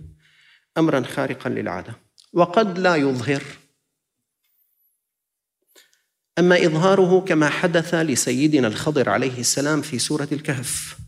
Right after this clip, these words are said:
قرأتم اليوم سورة الكهف، الخضر ليس نبياً، ظهرت على يده كرامات، أمور خارقة للعادة،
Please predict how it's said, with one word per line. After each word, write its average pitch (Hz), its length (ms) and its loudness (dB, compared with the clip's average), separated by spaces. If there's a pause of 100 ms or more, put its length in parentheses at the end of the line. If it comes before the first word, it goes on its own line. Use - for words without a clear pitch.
(480)
قرأتم - 360 -2
اليوم 120 240 0
سورة 120 340 -6
الكهف، - 460 -10 (560)
الخضر 175 540 2 (200)
ليس 143 260 -2
نبياً، 101 500 -4 (760)
ظهرت 131 500 -2
على 110 320 -4
يده 143 460 0 (280)
كرامات، 139 480 0
أمور 135 220 -2
خارقة 139 460 -4
للعادة، 104 420 -2